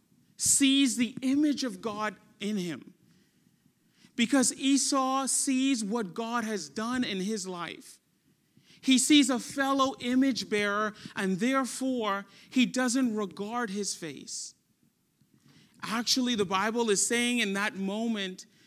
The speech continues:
that he is bestowing upon him honor. He's bestowing upon him a grace.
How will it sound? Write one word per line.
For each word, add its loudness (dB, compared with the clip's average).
that 0
he 0
is -2
bestowing -4
upon -6
him -6
honor. -8
He's -2
bestowing -4
upon -10
him -6
a -10
grace. -10